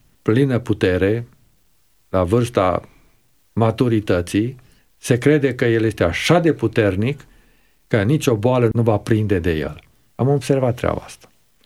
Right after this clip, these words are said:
Și am urmărit-o la foarte multe persoane. Cu cât un om este mai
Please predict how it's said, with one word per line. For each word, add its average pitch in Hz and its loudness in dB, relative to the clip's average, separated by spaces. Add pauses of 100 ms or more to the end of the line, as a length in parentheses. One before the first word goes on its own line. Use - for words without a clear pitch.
(260)
Și - -4
am 113 2
urmărit-o 117 2
la 113 2
foarte 127 0
multe 107 0
persoane. 85 -4 (380)
Cu - -8
cât 147 2
un 135 2
om 139 2
este 123 0 (380)
mai 110 0